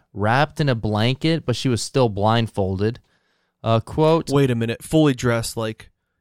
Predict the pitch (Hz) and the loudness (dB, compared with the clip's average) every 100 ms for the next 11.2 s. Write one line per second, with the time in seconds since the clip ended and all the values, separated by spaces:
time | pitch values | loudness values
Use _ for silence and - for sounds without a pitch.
0 | _ 156 147 135 - 135 135 139 156 156 | _ -2 0 0 -2 2 2 4 2 4
1 | 160 170 180 165 131 123 127 131 120 117 | 2 0 0 2 2 0 -2 -2 -4 -4
2 | 107 82 95 98 104 92 92 87 87 85 | -4 -4 -6 -10 -6 -4 -2 -2 -4 -4
3 | 85 87 - - 101 95 95 92 90 175 | -6 -8 -12 -14 -4 -2 0 0 0 2
4 | 101 95 101 101 104 127 127 139 - _ | 2 2 0 0 0 -2 -2 -4 -6 _
5 | _ - 110 110 120 110 127 92 104 120 | _ -6 -6 -2 -2 0 -2 -4 -2 -2
6 | 92 90 _ _ _ _ _ _ _ 120 | -4 -10 _ _ _ _ _ _ _ 0
7 | 127 120 - 127 165 165 170 117 - _ | 2 2 0 2 4 4 2 -2 -6 _
8 | _ - 147 143 202 214 202 - - 143 | _ -2 -2 0 -2 2 0 0 -2 0
9 | 147 147 160 156 131 120 127 - 127 - | 0 -2 -4 -2 0 0 -2 -4 -6 -2
10 | 139 139 127 110 113 120 117 110 98 101 | 2 4 2 0 0 0 2 0 2 2
11 | 117 | 0